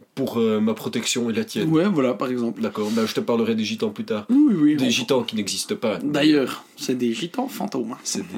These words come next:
Speaker 2: On vous a bien eu, la frontière.
Speaker 1: <laughs>
Speaker 2: Et du coup, euh, euh, est-ce que t'as un sujet sur lequel tu veux, euh, sur lequel tu veux embrayer ?
Speaker 1: Ouais, j'ai essayé de regarder une série à l'armée.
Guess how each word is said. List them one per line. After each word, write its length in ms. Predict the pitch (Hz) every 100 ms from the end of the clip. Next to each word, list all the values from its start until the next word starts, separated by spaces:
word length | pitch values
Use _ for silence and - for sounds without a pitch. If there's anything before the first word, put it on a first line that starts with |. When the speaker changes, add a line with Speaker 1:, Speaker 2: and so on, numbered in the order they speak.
| 120 107
Speaker 2:
On 120 | 131
vous 200 | 127 131
a 80 | 127
bien 240 | 123 156 175
eu, 200 | 120 113
la 120 | 117
frontière. 640 | - 123 113 127 117 113 - 151 -
Speaker 1:
<laughs> 300 | 156 117 -
Speaker 2:
Et 180 | 190 226
du 160 | 196 185
coup, 300 | 202 247 277 - 170
euh, 180 | 185 247 247 - - _ _ _ - - - - - _ -
euh, 360 | 175 175 175 170
est-ce 160 | 233 -
que 80 |
t'as 180 | 359 453
un 80 | 214
sujet 400 | 170 - 196 190
sur 160 | 196 -
lequel 300 | 156 160 160
tu 100 | -
veux, 220 | 156 151 -
euh, 100 | 131 - -
sur 240 | - -
lequel 580 | 127 - 208 165 120 120 -
tu 140 | -
veux 260 | 131 131 -
embrayer ? 520 | 139 127 135 135 139 _ -
Speaker 1:
Ouais, 220 | 123 131
j'ai 160 | 113 113
essayé 180 | - 117
de 60 |
regarder 280 | 110 110 107
une 80 | 95
série 340 | - 113 127
à 60 | 107
l'armée. 360 | 101 107 117